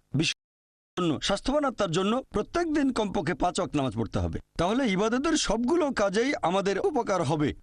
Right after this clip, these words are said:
আল্লাহ পবিত্র কোরআনে বলেছেন, সূরা বাকারা, অধ্যায় নম্বর দুই, আয়াত একশো তিরাশি, "তোমাদের জন্য রোজার বিধান দেওয়া হলো যেমন বিধান দেওয়া হয়েছিল তোমাদের পূর্ববর্তীগণকে, যাতে করে তোমরা শিখতে পারো আত্মসংযম।" আমরা রোজা রাখি কেন?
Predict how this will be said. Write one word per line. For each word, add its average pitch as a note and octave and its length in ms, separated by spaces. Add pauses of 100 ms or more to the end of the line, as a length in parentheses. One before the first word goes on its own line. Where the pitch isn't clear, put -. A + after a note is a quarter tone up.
(140)
আল্লাহ E3+ 240
পবিত্র C#4+ 320
কোরআনে G3 240
বলেছেন, D#3+ 420
সূরা C4+ 260
বাকারা, E3 420 (120)
অধ্যায় G3 240
নম্বর A3 200
দুই, D3+ 280 (100)
আয়াত G#3+ 260
একশো E3 260
তিরাশি, D3 540
"তোমাদের C4+ 380
জন্য D#4 240
রোজার G3+ 340
বিধান E3 360
দেওয়া C#3 320
হলো A3+ 340 (260)
যেমন A#3 300
বিধান B3+ 280
দেওয়া F#3+ 260
হয়েছিল G#3+ 520 (140)
তোমাদের E3+ 280
পূর্ববর্তীগণকে, B3 960 (220)
যাতে F3+ 180
করে G3 180
তোমরা E3 260
শিখতে G3+ 300
পারো B3 180
আত্মসংযম।" C3+ 680 (1080)
আমরা D#3+ 200
রোজা E3 220
রাখি F#3+ 220
কেন? B3 160